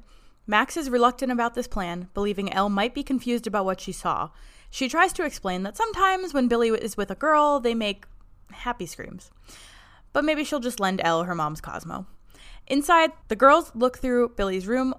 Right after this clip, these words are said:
only finding porn, to which Max iconically says, "Gag me with a spoon."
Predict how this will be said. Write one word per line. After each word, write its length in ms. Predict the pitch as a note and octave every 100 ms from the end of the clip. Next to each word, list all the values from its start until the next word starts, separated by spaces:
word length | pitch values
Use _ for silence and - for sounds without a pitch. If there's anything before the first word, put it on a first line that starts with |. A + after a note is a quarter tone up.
| -
only 220 | D#4 D#4
finding 340 | D4 C4+ C4+
porn, 380 | B3+ E3 E3 E3 F3 - -
to 100 | -
which 200 | A#3 A3+
Max 340 | A#3+ A#3+ B3 -
iconically 520 | G3+ G3+ C#4 C4+ C4+
says, 300 | A#3+ E3+ E3+
"Gag 340 | G3+ F#3 F3 E3+
me 80 | E3+
with 140 | D#3
a 20 |
spoon." 300 | E3+ - D3